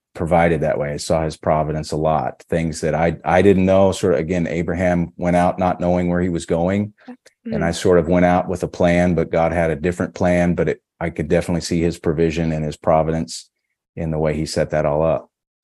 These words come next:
Speaker 2: Yeah. And then, you know,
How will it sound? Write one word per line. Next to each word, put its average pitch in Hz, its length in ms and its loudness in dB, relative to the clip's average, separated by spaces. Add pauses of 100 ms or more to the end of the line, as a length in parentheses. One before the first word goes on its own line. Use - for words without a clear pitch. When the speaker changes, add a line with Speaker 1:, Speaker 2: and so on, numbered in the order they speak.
(200)
Speaker 2:
Yeah. 202 300 -2 (800)
And 233 520 4 (480)
then, 226 320 0 (560)
you 240 120 2
know, 220 200 2